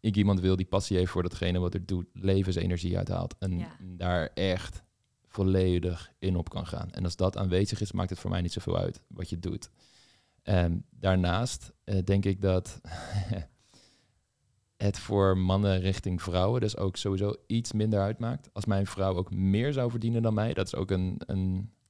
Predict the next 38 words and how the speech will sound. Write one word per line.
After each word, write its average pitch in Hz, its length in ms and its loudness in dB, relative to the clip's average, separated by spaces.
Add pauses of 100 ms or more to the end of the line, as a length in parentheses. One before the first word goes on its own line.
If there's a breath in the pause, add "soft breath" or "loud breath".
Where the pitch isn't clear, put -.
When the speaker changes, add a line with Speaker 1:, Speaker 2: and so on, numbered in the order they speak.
(140)
Speaker 1:
ding 95 300 0
wat 92 140 0
je 95 60 -2
bij 90 120 2
mannen 92 220 2
vaak 90 260 -2
hoort, 95 260 -2
zou 110 140 0
het 110 100 0
me 90 60 -2
ook 104 160 -4
niet 95 160 -4
uitmaken. - 560 -4
Omdat 92 280 2
Speaker 2:
Ja. 92 60 -4
Speaker 1:
mijn 95 200 0
ma-, 92 180 -2
ik 107 160 0
haal 104 160 4
mijn 104 120 4
mannelijkheid, 98 680 2
mijn 90 140 -4
eigen 95 320 0
waarde, 92 360 2
mijn 98 140 -10
zelfbeeld 95 580 2
niet 95 200 -4
uit 95 300 -2 (480)
het 101 180 -6
feit 95 540 -2 (260)
of 98 200 -4
ik 98 80 -2
meer 95 280 0
verdien 95 400 -4
dan 98 220 -2
mijn 95 160 -2
vrouw. 98 360 -4
En 92 240 -4